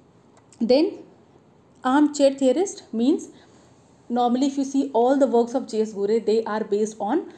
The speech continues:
the textual view। वो किताबों को पढ़ के उसके हिसाब से उन्होंने हर थ्योरी दी है, ठीक है। It was not the field work। तो for this he is criticized कि he is armchair theorist, कि उन्होंने बैठे बैठे सब थ्योरी बना दी है,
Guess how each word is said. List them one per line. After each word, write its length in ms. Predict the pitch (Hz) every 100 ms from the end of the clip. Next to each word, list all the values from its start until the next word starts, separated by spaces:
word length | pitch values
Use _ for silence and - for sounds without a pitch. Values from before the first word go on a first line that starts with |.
| - -
the 80 | 277 277
textual 420 | 226 - 226 214 185
view। 120 | 196 -
वो 80 | 254
किताबों 440 | 269 240 196 247
को 160 | 269 269
पढ़ 220 | 233 220
के 140 | 226
उसके 300 | 294 233 -
हिसाब 300 | 269 247 233
से 120 | 226 247
उन्होंने 240 | 226 240
हर 180 | 233 220 -
थ्योरी 240 | 214 208 196
दी 180 | 180
है, 160 | 190 180 - - _
ठीक 200 | - 269
है। 180 | 294 214 - - -
It 80 | 262
was 160 | 294 269
not 240 | 269 262
the 60 | 311 -
field 180 | 233 214
work। 280 | - - - - _ - - - _ _ _ _
तो 240 | 285 381 440 - - _ 285
for 80 | 240
this 160 | 320 277
he 120 | 277
is 80 | 277
criticized 580 | 240 240 240 226 294 330
कि 120 | 285
he 140 | 294
is 80 | 302 -
armchair 500 | 233 269 269 226 220
theorist, 340 | 202 208 320
कि 80 | -
उन्होंने 220 | 262 254
बैठे 300 | 220 208 269
बैठे 220 | 233 233
सब 200 | 247 262
थ्योरी 240 | - 208 202
बना 240 | 180 165
दी 100 | -
है, 160 | -